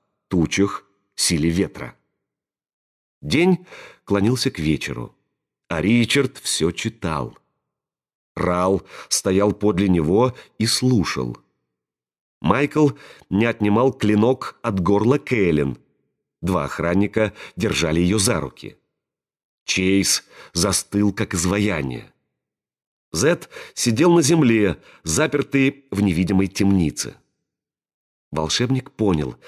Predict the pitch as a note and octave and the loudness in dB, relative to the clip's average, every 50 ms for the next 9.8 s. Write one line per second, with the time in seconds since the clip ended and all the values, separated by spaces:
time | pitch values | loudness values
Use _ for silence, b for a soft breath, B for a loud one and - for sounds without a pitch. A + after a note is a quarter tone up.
0 | B B B B B B E2+ G2+ G#2+ - G2+ G#2 G#2+ F#2 - G2+ F#2 F2 A2 G#2+ | B B B B B B -2 0 0 0 0 0 0 0 0 0 0 0 0 -2
1 | - - F#2+ F#2+ F#2+ - - - - F2 - - G#2+ A2+ A2 - - A#2+ B2+ A#2 | -4 -4 -2 -2 -2 -2 -2 -4 -4 -4 -2 0 2 2 2 2 2 0 0 0
2 | A#2+ B B B B B - F#2+ G2+ G2 G#2 A2+ B2 C#3+ - G2+ E2+ F2 F#2+ G2 | -2 B B B B B -4 0 0 2 2 4 2 2 2 2 0 0 0 0
3 | A2 G#2+ A#2+ A#2 - - - G#2 F#2+ F2 F2 F2 F#2 G#2 G2+ G2+ A2+ B2 A#2 F#2+ | 0 -2 -2 -2 -2 -2 0 2 2 2 2 2 0 0 0 0 0 0 0 0
4 | D2+ C#2+ C2 A#1 A1 - _ _ _ _ _ _ _ _ _ _ _ _ _ _ | -2 -4 -6 -10 -12 -16 _ _ _ _ _ _ _ _ _ _ _ _ _ _
5 | - - F2+ E2+ - E2+ F2+ G2+ A2 G2 B2 B2 B2+ B2 B2 B B B B B | -8 -6 -4 -2 0 0 2 2 2 2 2 2 2 0 -2 B B B B B
6 | - F2+ - F#2 E2+ E2+ F2+ E2 D#2 D#2+ E2+ F2+ F#2+ - - - - B2 C3 B2+ | -6 -6 -4 -2 -2 -2 0 0 0 0 0 0 -2 -4 -6 -4 -2 0 2 2
7 | G#2+ E2 - - - - - _ _ _ _ _ _ _ _ _ _ _ _ _ | 2 0 -2 -4 -10 -18 -20 _ _ _ _ _ _ _ _ _ _ _ _ _
8 | _ _ _ _ _ _ - - - G#2 A2 A2+ G2+ F#2 E2+ - F2+ E2+ - - | _ _ _ _ _ _ -14 -6 -2 0 2 2 2 0 0 0 -2 -4 -4 -6
9 | - - F#2+ E2+ D2+ C#2+ - - - E2+ F2+ G2 G#2 A2+ G2 - | -4 -2 0 0 0 -2 -4 -4 -2 0 2 2 2 0 0 -2